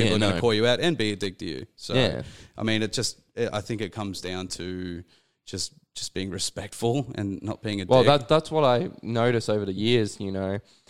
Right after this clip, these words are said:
Speaker 1: I've definitely been in a few bands where, you know, some of the people are not the greatest kind of people to be around.
Speaker 2: Mm-hmm.
Speaker 1: And, um, I learned to become a little bit more easygoing. You know, I don't get frustrated or angry too easily, you know, if something goes wrong or if there's something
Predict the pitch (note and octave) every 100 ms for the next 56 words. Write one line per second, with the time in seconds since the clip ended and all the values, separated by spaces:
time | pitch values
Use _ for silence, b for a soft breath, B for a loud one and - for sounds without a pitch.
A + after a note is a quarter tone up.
0 | b b G#2+ A2 - B2 B2 A#2+ A#2 G#2+
1 | G#2+ - A2+ G2+ G2 G2 G2+ G#2 - G2+
2 | F#2 F#2 F#2 G2 F2+ F2+ - G2 F#2+ E2+
3 | - - F2+ F2+ F#2 - F#2 G2 G2+ F#2+
4 | G2 - G2+ F#2+ - G2 - G2 G2 G2+
5 | G2+ G#2+ A2 A2+ A2+ - b G2+ G#2+ A#2
6 | G2+ G2 F#2 F#2 F#2 F2+ F2 F2 - _
7 | _ _ _ A2 B2 C#3 D3 C#3 A#2 F#3
8 | - A2 G#2+ G2 G2+ G2 F#2 G2+ G2 -
9 | G2+ G#2 G2 F2+ E2+ F#2 A2 C3 b b
10 | b b - D#2+ E2+ F2 F#2 F#2+ G2 -
11 | _ _ _ _ F#2 - A2 G2+ - G2+
12 | G2 G2 F2+ F2+ G#2 G2+ G#2 G#2 F#2+ -
13 | G#2 G#2 G#2+ G#2 G#2 G#2 G#2 G2 G2+ G#2
14 | G2 - G#2 G2+ G2 G2 G#2 G#2 G2+ G2+
15 | G2+ G2 F#2+ F#2+ - G#2 A2 G2 G#2+ G#2